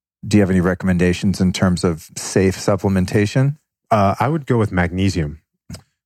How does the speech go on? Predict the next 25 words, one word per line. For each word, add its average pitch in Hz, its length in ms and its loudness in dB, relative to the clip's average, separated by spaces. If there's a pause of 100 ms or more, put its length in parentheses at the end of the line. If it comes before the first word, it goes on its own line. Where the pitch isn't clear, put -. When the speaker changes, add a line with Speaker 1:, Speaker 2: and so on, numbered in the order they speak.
Speaker 2:
So 95 580 0 (120)
w-, 107 220 -6
I've 110 180 -2
actually 123 320 -2
talked 104 260 -2
to 98 140 -2
a 90 40 0
few 113 300 -2
people, 90 580 -2 (140)
especially 131 460 0
some 90 420 -4 (140)
former 104 480 0
fighters 90 800 -4 (260)
who, 92 500 2 (880)
since - 360 0
they 107 120 2
retired 95 400 0
from 87 160 -8
fighting, 87 480 -2 (340)
were 95 160 0
not 95 160 0
able 92 240 -2
to 90 80 -6
sleep 95 460 -4
through 90 640 0